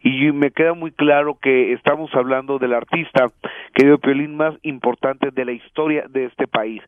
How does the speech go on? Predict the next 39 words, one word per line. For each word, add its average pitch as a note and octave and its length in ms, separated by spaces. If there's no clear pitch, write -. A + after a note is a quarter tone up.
porque C3+ 320
mira, C3 240
se C3 80
puede D#3+ 240
decir, D3 400
Luis D3 260
Miguel F3+ 440
es D#3 180
mejor D#3 400
cantante C#3 560
que - 140
él, C#3+ 100
sí, F3 80
pero C#3+ 180
Luis C3+ 220
Miguel C3+ 240
no C#3 80
es B2+ 80
compositor, A#2 760
es C#3+ 260
que D3+ 200
José C3+ 300
Alfredo D#3 260
Jiménez D#3+ 440
quizá D#3 320
es D#3 40
mejor D3 320
compositor C3 680
que - 80
él, C#3 100
sí, D#3 100
pero C#3 140
José B2+ 240
Alfredo C#3+ 220
no C#3+ 100
cantaba B2+ 400
como A#2 240
Juan A#2 260
Gabriel, A#2 420